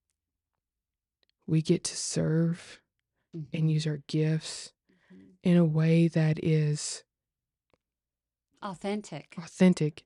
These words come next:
Speaker 2: It's
Speaker 1: and
Speaker 2: truly, Amelia, it's authentic. How many,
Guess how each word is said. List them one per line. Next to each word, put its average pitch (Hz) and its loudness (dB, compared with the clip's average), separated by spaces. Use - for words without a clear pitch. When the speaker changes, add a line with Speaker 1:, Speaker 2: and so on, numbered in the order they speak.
Speaker 2:
It's - -6
Speaker 1:
and 160 -2
Speaker 2:
truly, 277 -6
Amelia, 208 -4
it's - -12
authentic. 202 -8
How 294 0
many, 208 0